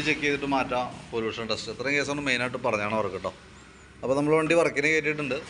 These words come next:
നമുക്ക് അതിൻ്റെ എയർ ഫിൽറ്റർ, ക്ലച്ചിൻ്റെ ഭാഗത്ത് നമ്മളൊന്ന് ചെക്ക് ചെയ്യാൻ വേണ്ടിയിട്ട് അയച്ചിട്ടുണ്ട്. എയർ ഫിൽറ്ററൊക്കെ പുതിയ ഫിൽറ്ററാണ്, വലിയ പഴക്കമായിട്ടില്ല. നമുക്ക് തുടച്ച് ക്ലീനാക്കി റീസെറ്റ് ചെയ്താൽ മതി. അതേപോലെ തന്നെ ക്ലച്ചിൻ്റെ ഭാഗം നമ്മൾ നോക്കുമ്പോൾ ക്ലച്ചിനകത്ത് പറയത്തക്ക ഓയിൽ ലീക്ക് കാര്യങ്ങളൊന്നും പ്രത്യക്ഷത്തിലില്ല.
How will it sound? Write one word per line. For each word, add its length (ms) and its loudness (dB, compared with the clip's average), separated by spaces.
നമുക്ക് 200 -4
അതിൻ്റെ 220 4
എയർ 140 0
ഫിൽറ്റർ, 240 -4
ക്ലച്ചിൻ്റെ 380 -4
ഭാഗത്ത് 240 2
നമ്മളൊന്ന് 440 -8
ചെക്ക് 120 -4
ചെയ്യാൻ 160 -2
വേണ്ടിയിട്ട് 260 0
അയച്ചിട്ടുണ്ട്. 340 -4
എയർ 200 -4
ഫിൽറ്ററൊക്കെ 340 -2
പുതിയ 200 -6
ഫിൽറ്ററാണ്, 320 -4
വലിയ 180 -4
പഴക്കമായിട്ടില്ല. 500 -2
നമുക്ക് 260 -12
തുടച്ച് 280 -4
ക്ലീനാക്കി 460 -2
റീസെറ്റ് 260 -6
ചെയ്താൽ 160 -2
മതി. 140 -10
അതേപോലെ 300 4
തന്നെ 200 4
ക്ലച്ചിൻ്റെ 480 2
ഭാഗം 200 6
നമ്മൾ 220 2
നോക്കുമ്പോൾ 320 0
ക്ലച്ചിനകത്ത് 460 0
പറയത്തക്ക 400 0
ഓയിൽ 200 2
ലീക്ക് 240 -2
കാര്യങ്ങളൊന്നും 440 -2
പ്രത്യക്ഷത്തിലില്ല. 640 -4